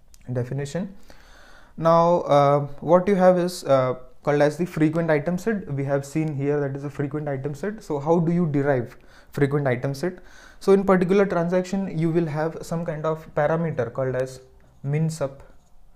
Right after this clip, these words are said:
or min confidence. So that is given by the, uh,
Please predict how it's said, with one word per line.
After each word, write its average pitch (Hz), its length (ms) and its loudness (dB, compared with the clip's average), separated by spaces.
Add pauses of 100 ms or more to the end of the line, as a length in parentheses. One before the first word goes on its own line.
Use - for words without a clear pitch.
(220)
or 135 340 -4
min 151 320 -2
confidence. 131 760 -6 (1000)
So 156 160 -8
that 156 220 -2
is 180 280 -4 (460)
given 156 300 0
by 147 160 0
the, 156 400 -4
uh, 120 340 0